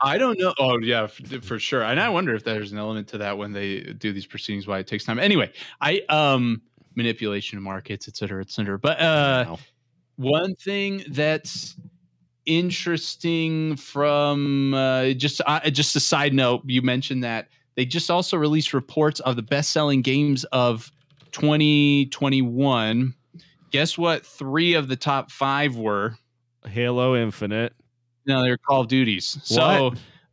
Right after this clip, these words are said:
Speaker 1: yes. So Call of Duty one, Call of Duty's always
Speaker 2: It's
Speaker 1: generally
Speaker 2: still a
Speaker 1: speaking
Speaker 2: banger,
Speaker 1: the
Speaker 2: I
Speaker 1: best-selling
Speaker 2: guess.
Speaker 1: franchise.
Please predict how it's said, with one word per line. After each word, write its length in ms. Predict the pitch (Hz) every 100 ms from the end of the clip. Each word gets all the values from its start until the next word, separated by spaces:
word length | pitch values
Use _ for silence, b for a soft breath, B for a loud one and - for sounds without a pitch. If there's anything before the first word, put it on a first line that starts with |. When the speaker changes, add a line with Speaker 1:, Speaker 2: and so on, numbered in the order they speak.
| _ 143
Speaker 1:
yes. 460 | 143 123 - -
So 260 | - 185 165
Call 220 | 175 214
of 80 | 208
Duty 220 | 240 220
one, 240 | 196 190 180
Call 180 | 285
of 60 | 277
Duty's 240 | 220 202
always 640 | 175 160 190 202 208 214 151
Speaker 2:
It's 140 | 123
Speaker 1:
generally 400 | 175 180 196 156
Speaker 2:
still 80 | 165
a 20 |
Speaker 1:
speaking 360 | 165 175 185 180
Speaker 2:
banger, 120 | 156 139
Speaker 1:
the 40 |
Speaker 2:
I 60 | 139
Speaker 1:
best-selling 460 | 135 131 143 180
Speaker 2:
guess. 100 | 151 -
Speaker 1:
franchise. 680 | 170 185 - 190 196 196